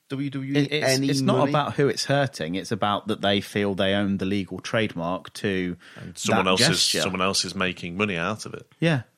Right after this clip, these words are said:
Speaker 2: It's just the way, I guess, big business works.
Speaker 1: Can you trademark a gesture?
Speaker 2: Well, I guess we'll find out. <laughs> Like
Speaker 3: Yeah, I wonder how that would hold up in court.
Speaker 1: Well,
Speaker 3: Probably
Speaker 1: there,
Speaker 3: quite well for
Speaker 1: there's,
Speaker 3: W W E.
Speaker 1: there's
Speaker 3: They've
Speaker 1: some,
Speaker 3: got
Speaker 1: there's some
Speaker 3: loads of
Speaker 1: very
Speaker 3: lawyers.
Speaker 1: well-known gestures that people use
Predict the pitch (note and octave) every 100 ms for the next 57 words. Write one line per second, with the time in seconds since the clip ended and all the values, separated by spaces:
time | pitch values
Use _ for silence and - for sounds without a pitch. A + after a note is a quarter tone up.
0 | _ _ _ A2 - F2+ - F2+ F2+ F2+
1 | F#2+ - F#2+ F2+ G2 - G#2+ - A2 A#2
2 | - - _ - G4+ - G2 E2+ D#2+ D#2
3 | D2+ E2 - - - B1+ _ - F2+ C#2
4 | F2+ - - G#2 - F#2+ G2 B2+ F#2 D#2+
5 | - - - - - C#3+ - - - _
6 | _ - G2 D3 G#2 C#3+ C3 B2+ B2 A2+
7 | A2+ A2+ A#2 G#2 E2+ D#2+ - F3 G#3 G#2+
8 | G2 G#2+ F#2+ F#2 F#2+ F#2 F2 F#2 F#2 A3+
9 | A3 - E3+ E3+ B2+ D3 F3+ C3 G#2 G#2+
10 | G2+ G2+ B2 B2 - G2 - B2 G#2 G2+
11 | G2 G#2